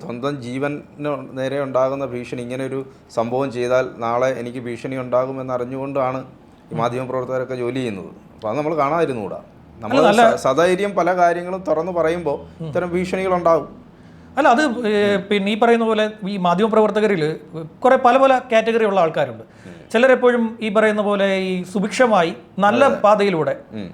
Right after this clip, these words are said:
Speaker 2: സഞ്ചരിക്കാൻ
Speaker 1: സേ-,
Speaker 2: ആഗ്രഹിക്കുന്ന
Speaker 1: വളരെ സേഫ് ആയിട്ട്.
Speaker 2: സേഫ് ആയിട്ട്
Speaker 1: സേഫ്
Speaker 2: സഞ്ചരിക്കാൻ
Speaker 1: സോൺ പത്രപ്രവർത്തകർ.
Speaker 2: സേഫ് സോണിൽ കൂടിയുള്ള
Speaker 1: മാധ്യമപ്രവർത്തകർ.
Speaker 2: പ-, മാധ്യമപ്രവർത്തനം. ചിലർ ഈ പറയുന്ന പോലെ കല്ലും മുണ്ണു-, മുൾ-, പിന്നെ മുള്ളുമൊക്കെ ഉള്ളതിൽ താണ്ടി
Speaker 1: അത് അവർ ഭയങ്കര ഹരമാണ്.
Speaker 2: ആ, താണ്ടി പോവുക. നമുക്ക്
Speaker 1: ആ, അതെ,
Speaker 2: അതിലെ
Speaker 1: അതെ.
Speaker 2: അതിലൊരു ഇത്, ആ, ഒരു എന്താ പറയാ, നമ്മളെ ഒരു,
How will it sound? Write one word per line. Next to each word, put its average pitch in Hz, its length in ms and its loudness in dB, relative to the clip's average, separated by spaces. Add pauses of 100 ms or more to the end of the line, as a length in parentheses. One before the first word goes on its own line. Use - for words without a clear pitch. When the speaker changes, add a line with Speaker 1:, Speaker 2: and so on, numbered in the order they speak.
(100)
Speaker 2:
സഞ്ചരിക്കാൻ 208 420 2
Speaker 1:
സേ-, 202 120 -2
Speaker 2:
ആഗ്രഹിക്കുന്ന 196 440 2
Speaker 1:
വളരെ 143 220 2
സേഫ് 131 300 -2
ആയിട്ട്. 104 180 0
Speaker 2:
സേഫ് 226 240 4
ആയിട്ട് 220 160 4
Speaker 1:
സേഫ് 165 100 4
Speaker 2:
സഞ്ചരിക്കാൻ 180 300 2
Speaker 1:
സോൺ - 100 -4
പത്രപ്രവർത്തകർ. - 480 2
Speaker 2:
സേഫ് 247 80 -2
സോണിൽ 233 220 4
കൂടിയുള്ള 208 340 2
Speaker 1:
മാധ്യമപ്രവർത്തകർ. 202 480 0
Speaker 2:
പ-, 190 40 -6
മാധ്യമപ്രവർത്തനം. 170 720 -2
ചിലർ 226 240 2
ഈ 254 100 -2
പറയുന്ന 233 280 2
പോലെ 220 160 2
കല്ലും 214 280 2
മുണ്ണു-, 202 420 -4
മുൾ-, 196 200 -4
പിന്നെ 185 240 -4
മുള്ളുമൊക്കെ 196 440 0
ഉള്ളതിൽ 185 320 0
താണ്ടി 185 200 2
Speaker 1:
അത് 151 200 2
അവർ 160 160 2
ഭയങ്കര 143 320 0
ഹരമാണ്. 117 420 2 (120)
Speaker 2:
ആ, 196 320 6 (240)
താണ്ടി 220 180 4
പോവുക. 196 300 2
നമുക്ക് 202 320 2
Speaker 1:
ആ, 214 60 8
അതെ, 214 180 2
Speaker 2:
അതിലെ 202 200 -2
Speaker 1:
അതെ. 196 160 -6
Speaker 2:
അതിലൊരു 202 540 0
ഇത്, 202 260 0
ആ, 208 320 2
ഒരു 214 160 2
എന്താ 220 240 2
പറയാ, 226 200 4
നമ്മളെ 208 260 4
ഒരു, 262 280 0